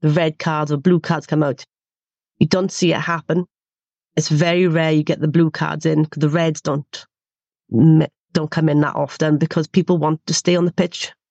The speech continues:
because you want to play every minute you can. You want to get all the game time, because you know if you get that red card, you're done for the whole tournament.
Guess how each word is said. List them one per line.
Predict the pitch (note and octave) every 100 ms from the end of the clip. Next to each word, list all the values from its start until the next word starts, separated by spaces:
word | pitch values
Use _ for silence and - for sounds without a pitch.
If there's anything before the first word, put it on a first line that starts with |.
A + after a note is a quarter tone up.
| _ _ _ _ _ -
because | - D#3 D3+
you | D#3+
want | D3+ D#3 - -
to |
play | D3+ E3 D3+ D3
every | D3+ D#3
minute | D#3+ D3+ D3
you | C3+
can. | D#3+ D3+ D#3 D#3 _ _ _
You | D#3
want | D#3
to | D3+
get | D#3 -
all | D#3 D3 D3 D3 D3+ _ _
the | C#3+
game | D#3+ D3+ D3
time, | - C#3+ D3 D#3 _ _ _ _ _ -
because | D#3+ D#3+ C#3+ - _ _ _
you | F3 F3
know | E3 D#3
if | D3+ F3+
you |
get | D#3+ D3
that | C#3+
red | D3+ C#3+
card, | D#3+ C#3+ D#3 - _ _ _ _
you're | E3 D3+
done | D3+
for | D3
the | C#3+
whole | D3 D3
tournament. | D#3 C#3+ C#3+ D3 -